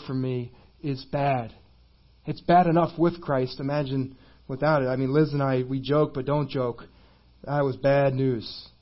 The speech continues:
I'm bad enough with Christ. Bad news. And so, you know, so here's where I'm getting at. So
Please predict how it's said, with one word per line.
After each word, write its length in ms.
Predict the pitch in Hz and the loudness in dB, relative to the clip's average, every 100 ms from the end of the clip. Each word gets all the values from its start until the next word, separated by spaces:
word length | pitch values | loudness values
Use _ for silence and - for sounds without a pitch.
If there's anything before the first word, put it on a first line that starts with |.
| - _ _ _ _ - | -20 _ _ _ _ -10
I'm 180 | 135 127 | -6 -2
bad 240 | 135 135 | 2 2
enough 300 | 135 131 131 - - | 2 2 0 -4 -14
with 280 | 151 139 135 | -6 -4 -6
Christ. 420 | - 120 110 - - _ _ - | -6 -6 -8 -12 -20 _ _ -8
Bad 240 | 139 131 | -4 -2
news. 340 | 127 135 127 139 | 0 0 -2 -6
And 100 | 131 | -2
so, 260 | 156 131 - - - _ - | 0 -2 -4 -20 -20 _ 0
you 120 | 175 | 4
know, 260 | 160 156 - - | 4 2 -2 -2
so 200 | 220 190 | 4 4
here's 320 | 175 226 185 | 6 2 2
where 120 | 208 | 2
I'm 60 | 185 | 4
getting 180 | 202 160 | 4 2
at. 80 | 147 | 2
So 240 | 175 143 | 2 0